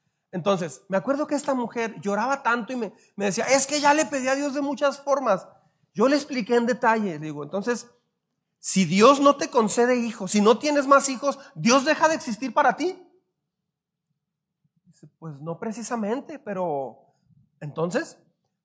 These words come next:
¿para que tú creas en Dios, necesita Dios darte hijos?". Digo, "¿Es así?". Y se quedó muy pensativa, dice, "No, suena muy feo, ¿verdad?".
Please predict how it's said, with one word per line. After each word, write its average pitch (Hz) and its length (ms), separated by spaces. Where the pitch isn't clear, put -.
¿para 175 220
que 175 120
tú 214 200
creas 285 320
en 277 120
Dios, 220 320
necesita 202 540
Dios 220 220
darte 220 300
hijos?". 202 360
Digo, 185 200
"¿Es 190 100
así?". 269 360
Y 170 80
se 196 140
quedó 160 200
muy 180 120
pensativa, 190 600
dice, 156 220
"No, 135 260
suena 165 240
muy 175 140
feo, 165 240
¿verdad?". 185 380